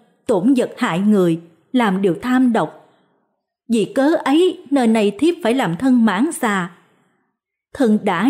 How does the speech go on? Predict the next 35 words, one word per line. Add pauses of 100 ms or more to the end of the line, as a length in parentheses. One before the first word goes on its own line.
dài, (440)
dốc
lại
lớn, (600)
bò
lết
không
nổi, (840)
đói
không
có
chi
ăn, (680)
khát
chẳng
có
chi
uống, (640)
cực (140)
khổ
nhiều
bề. (1120)
Còn
mỗi
trong
chân
giẫy (180)
lại
có
thứ
độc (120)
trùng
đeo
vào
cắn